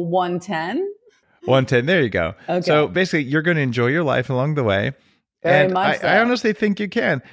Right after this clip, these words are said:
Speaker 2: G-, think of the people who lived a hundred twenty, like, a hundred twenty years ago.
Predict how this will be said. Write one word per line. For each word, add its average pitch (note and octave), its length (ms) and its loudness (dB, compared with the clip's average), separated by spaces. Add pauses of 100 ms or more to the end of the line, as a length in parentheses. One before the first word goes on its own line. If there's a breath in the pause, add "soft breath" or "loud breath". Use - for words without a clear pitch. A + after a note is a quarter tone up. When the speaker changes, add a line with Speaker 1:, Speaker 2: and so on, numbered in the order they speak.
Speaker 2:
G-, - 100 -4 (260)
think E4 240 0
of D#4 80 2
the C#4 60 -2
people C4 260 2
who A#3 40 2
lived A#3 160 -2
a G#3+ 80 4
hundred G#3+ 280 2
twenty, F3 360 0 (180 soft breath)
like, - 120 -10
a D#3+ 40 -2
hundred G#3+ 260 2
twenty G3+ 220 2
years E3 160 0
ago. F2 340 -2